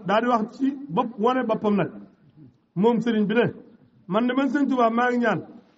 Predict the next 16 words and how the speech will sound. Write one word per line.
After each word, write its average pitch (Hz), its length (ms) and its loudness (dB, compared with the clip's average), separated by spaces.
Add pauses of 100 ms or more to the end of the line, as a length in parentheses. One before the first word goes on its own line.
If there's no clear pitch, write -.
(160)
waj 220 260 -2
al 220 120 -6
ayaati 220 540 2
ibadatan 208 520 -2
tadóom, 220 320 2 (340)
loo 214 240 2
bu 190 140 -2
saaraatin 196 500 -2
tuqaddimul 180 500 0
qadim." 175 260 2
Maa 220 180 4
ngi 233 60 0
ñaan 220 200 0
man 220 120 -2
sëñ 226 200 -4
Tuubaa, 196 300 -2